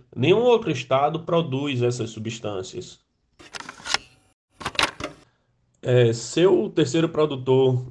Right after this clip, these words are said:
mineral pra Bahia é ótimo, porque além de gerar emprego e renda pra população, o estado e os municípios recebem os recursos do cefem pra investimentos. E com isso,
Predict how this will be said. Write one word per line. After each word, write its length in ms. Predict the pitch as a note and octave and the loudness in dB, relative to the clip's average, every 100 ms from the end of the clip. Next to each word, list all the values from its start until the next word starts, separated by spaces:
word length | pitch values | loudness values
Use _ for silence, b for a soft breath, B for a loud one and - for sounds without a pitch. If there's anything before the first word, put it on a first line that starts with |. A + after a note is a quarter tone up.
| - | 0
mineral 840 | A#2+ A#2+ A2 G#2+ B2 D#3 D#3 B2 - _ | 4 4 4 4 2 2 0 -6 -14 _
pra 140 | - A#2+ | -2 2
Bahia 360 | B2 A#2+ D3 | 2 2 2
é 40 | E3 | 4
ótimo, 560 | C3 B2 B2 A#2 F2+ - _ _ _ _ _ _ | 6 6 6 -2 -10 -12 _ _ _ _ _ _
porque 580 | - B2+ B2+ C#3 C#3+ C#3+ C#3+ | -4 -4 -2 0 2 4 4
além 260 | C#3 E3 | 4 0
de 240 | F#3+ G#3 F#3+ | 0 -2 2
gerar 280 | E3+ C#3+ | 2 2
emprego 420 | C#3+ B2+ - D#3 D#3+ | 0 -2 0 2 2
e 40 | |
renda 260 | B2+ B2+ B2 | 4 4 4
pra 120 | A#2+ | 2
população, 1040 | A2+ G#2+ A#2 A2 G#2+ A#2 C3 F#3+ F3+ C3+ - - | -4 -4 2 2 2 2 4 6 4 2 -10 -10
o 180 | - E3 | 0 2
estado 600 | F#3 - - C3 F#3 F#3+ | 0 -2 -2 -2 2 4
e 80 | E3 | 4
os 140 | D#3+ | 4
municípios 760 | D#3 C#3 B2+ B2+ B2+ D#3 E3 E3 | 0 0 -2 -2 -2 -2 -2 0
recebem 480 | E3 E3 D3+ D3+ | 0 2 0 0
os 120 | E3+ E3+ | -2 0
recursos 400 | E3+ E3 E3 E3 | -2 0 -4 -6
do 80 | |
cefem 540 | D#3 B2+ B2 A#2 A2 G#2+ | -4 0 0 0 0 0
pra 280 | - - A2+ | -2 0 2
investimentos. 800 | A2 A2 A2+ A2 G#2 F#2+ - - _ _ _ _ _ | 2 -2 -2 -2 -2 -6 -10 -20 _ _ _ _ _
E 200 | - C#3+ | -4 -4
com 200 | D3+ G3 | 0 4
isso, 800 | E3+ D3+ A#3+ - A#3+ F3+ C3 A#2+ | 4 4 0 -2 4 4 4 0